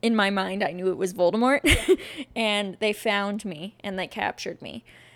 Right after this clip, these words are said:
Speaker 1: But the guy who was, like, capturing me was kinda stupid. And I was, like, being, like, I was, like, following whatever they were telling me to
Speaker 2: Mm-hmm.
Speaker 1: do. I wasn't,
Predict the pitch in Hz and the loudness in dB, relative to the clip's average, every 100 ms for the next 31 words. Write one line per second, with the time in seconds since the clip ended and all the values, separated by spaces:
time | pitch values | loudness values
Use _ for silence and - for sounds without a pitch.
0 | - 220 190 202 175 208 208 240 233 226 | -2 2 2 2 4 6 8 4 0 -4
1 | 208 190 117 - - _ _ _ - 233 | 0 0 0 -4 -20 _ _ _ -8 0
2 | 180 190 - 240 254 302 294 294 311 _ | 0 0 -4 -4 -4 -4 -4 -6 -8 _
3 | _ - 190 - 233 190 156 - 170 165 | _ -8 -8 -4 -4 -4 -6 -8 -6 -2
4 | 233 254 - 202 208 233 226 214 - 185 | 0 0 0 0 0 0 -2 -4 -4 -6
5 | 190 190 185 - 175 160 - - _ - | -4 -4 -6 -8 -6 -6 -8 -20 _ -20
6 | _ _ _ - 110 190 - - 170 - | _ _ _ -6 -4 -4 -8 -10 -8 -8
7 | - - 147 156 170 165 170 - 190 170 | -8 -4 -4 -4 -6 -8 -14 -6 -6 -4
8 | 185 190 - - 208 196 185 196 185 185 | -4 -6 -6 -4 0 0 -2 -6 -4 -2
9 | 208 208 180 185 180 196 214 202 - | -2 0 0 2 2 0 -4 -6 -8